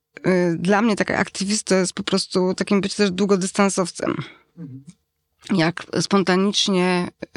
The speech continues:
Speaker 1: y, postanowiłam i namówiłam moją siostrę Justynę, żeby zrobić happening w obronie Zakrzówka,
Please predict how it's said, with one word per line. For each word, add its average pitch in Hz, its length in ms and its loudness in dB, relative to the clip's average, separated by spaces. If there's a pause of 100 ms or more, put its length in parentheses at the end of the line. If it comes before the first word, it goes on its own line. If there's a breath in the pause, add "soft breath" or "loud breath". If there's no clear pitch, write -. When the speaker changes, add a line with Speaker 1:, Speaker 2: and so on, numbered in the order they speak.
(200)
Speaker 1:
y, 170 80 -2
postanowiłam 190 880 2 (720 loud breath)
i - 60 0
namówiłam 175 400 2
moją 175 140 2
siostrę - 340 -2
Justynę, 170 480 0
żeby 170 480 2
zrobić 165 380 0
happening 170 600 0 (220)
w 170 80 -4
obronie 175 280 2
Zakrzówka, 170 580 0